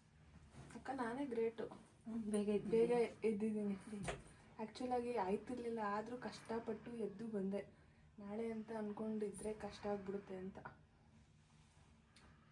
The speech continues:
Speaker 1: ಎರಡು ಗಂಟೆ ಇವಾಗ ಮಧ್ಯರಾತ್ರಿ. ನನಗೋಸ್ಕರ ಎಲ್ಲ ವೇಟ್ ಮಾಡ್ಕೊಂಡು ಕೂತವ್ರು ಪಾಪ. ಅದ್ರಲ್ಲೂ ನನ್ನ ತಮ್ಮ ದೊಡ್ಡ ಸಾಧನೆ.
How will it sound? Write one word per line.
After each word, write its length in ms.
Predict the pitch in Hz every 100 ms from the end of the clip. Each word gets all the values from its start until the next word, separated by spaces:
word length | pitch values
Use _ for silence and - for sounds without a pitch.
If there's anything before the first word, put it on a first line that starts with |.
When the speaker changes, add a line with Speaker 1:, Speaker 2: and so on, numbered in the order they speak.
| - - - - - - - - - - - - - - 202
Speaker 1:
ಎರಡು 280 | 226 220 220
ಗಂಟೆ 400 | 214 214 220 226 -
ಇವಾಗ 300 | 226 220 208 196 - - - -
ಮಧ್ಯರಾತ್ರಿ. 680 | 208 214 214 202 202 - - - - - - - - - - - - - -
ನನಗೋಸ್ಕರ 560 | 220 214 226 226 - 220
ಎಲ್ಲ 300 | 208 202 214
ವೇಟ್ 280 | 214 202 208
ಮಾಡ್ಕೊಂಡು 380 | 202 208 214 226
ಕೂತವ್ರು 580 | 208 - 208 - - -
ಪಾಪ. 100 | 196 - - - - - - - - - - - - -
ಅದ್ರಲ್ಲೂ 360 | 202 220 226
ನನ್ನ 200 | 240 233
ತಮ್ಮ 420 | 220 214 202 220 - - - - - - 220
ದೊಡ್ಡ 180 | 220 214
ಸಾಧನೆ. 500 | - 226 240 240